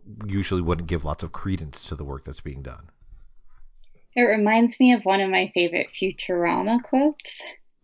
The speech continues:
Speaker 2: Which is, if you do something right, no one will know you did anything at all.
Speaker 1: That works. That works. But, but how do you,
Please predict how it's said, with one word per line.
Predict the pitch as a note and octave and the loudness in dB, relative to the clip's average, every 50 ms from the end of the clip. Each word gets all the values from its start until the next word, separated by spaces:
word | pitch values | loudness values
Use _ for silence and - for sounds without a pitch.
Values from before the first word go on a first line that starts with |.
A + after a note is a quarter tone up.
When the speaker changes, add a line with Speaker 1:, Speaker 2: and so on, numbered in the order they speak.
| - - - - - - - - - - - - | -12 -8 -6 -4 -2 -2 -4 -4 -8 -10 -8 -2
Speaker 2:
Which | - G#3+ A#3 - - | 0 0 2 2 4
is, | A#3 G#3+ G#3 G3+ - | 6 6 6 6 4
if | - G3+ G3+ G3+ - | 2 0 0 0 -2
you | G#3 G#3 G3 E3+ | -4 -4 -4 -2
do | - G3 G3 G#3 | -2 -2 0 0
something | G3+ - - G#3 G3+ G3+ - G3+ F#3+ F#3+ F#3 E3+ | -2 -2 -2 -2 -2 -2 -2 0 0 2 2 2
right, | D3+ E3 E3 E3+ E3 E3 E3+ - - _ | 2 2 2 2 2 2 0 -2 -6 _
no | - - F3+ F3 E3+ E3+ F3 | -10 -4 0 2 2 4 4
one | F3 F3 F3 F3 | 2 0 0 -2
will | E3+ E3+ E3 | -2 -2 -4
know | E3 E3 D#3+ | -4 -2 -2
you | D#3+ D#3+ D#3 D#3+ D3 | -2 -2 -4 -4 -4
did | E3 D#3+ D#3+ | -4 -4 -4
anything | - - - E3+ E3+ D#3+ - E3 D#3 D#3 | -6 -6 -6 -8 -8 -6 -6 -4 -4 -4
at | - - | -4 -6
all. | - - - - - - _ _ _ _ _ _ _ _ _ _ _ _ _ _ _ _ _ _ _ _ _ _ _ _ _ _ - - - _ _ _ _ - - | -6 -6 -8 -8 -10 -14 _ _ _ _ _ _ _ _ _ _ _ _ _ _ _ _ _ _ _ _ _ _ _ _ _ _ -20 -20 -20 _ _ _ _ -18 -14
Speaker 1:
That | - E2 E2+ | -12 -8 -4
works. | F2 A2 D#3 F#3+ - - - - - _ _ - | -4 -2 -4 -4 -6 -10 -16 -16 -18 _ _ -14
That | G#2+ F#2 | -12 -10
works. | G#2+ D3 D3 - | -10 -10 -10 -10
But, | - - F4 - | -6 -2 -2 -2
but | - - - | -2 -4 -6
how | - D#3+ F3 | -2 -2 -2
do | F#3 | -2
you, | G#3 G3 F#3 E3+ D3+ | -2 -6 -8 -8 -10